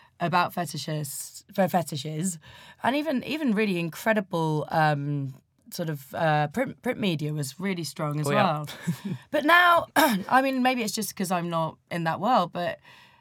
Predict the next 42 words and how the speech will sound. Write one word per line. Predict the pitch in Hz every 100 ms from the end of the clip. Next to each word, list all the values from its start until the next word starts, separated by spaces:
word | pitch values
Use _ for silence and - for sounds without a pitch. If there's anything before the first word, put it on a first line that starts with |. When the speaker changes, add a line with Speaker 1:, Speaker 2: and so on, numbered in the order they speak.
| _
Speaker 1:
you | 220 220
know, | 170 160 160 -
there | 196 220 240
was | 226
some, | 247 220
there | 208
was | 202
a |
great | 240 -
film | 220 190
out | 175
last | 165 160
year | 196
called | 185 151
Piercing, | - 202 190 - 147 151 147
and | 151
it |
was | 127
about, | 180 175
did | 175 214
you | 220
watch | 196 185
it? | 156 - - -
Speaker 2:
No, | 156 123 123
no. | 127 127
Speaker 1:
Oh, | 185
it's | 147 185
really | 254 202
great, | 196 160
and | 131
it | 175
wasn't | 233 196
about | 165 147
piercing | 160 151 151
at | 135
all. | 156
It | 147
was | 139
about, | 160 147 143 _ _ _ _ _ -
um, | 151 147 143 139 139 139 -
a | 151 139
psychopath, | 131 - 170 - - -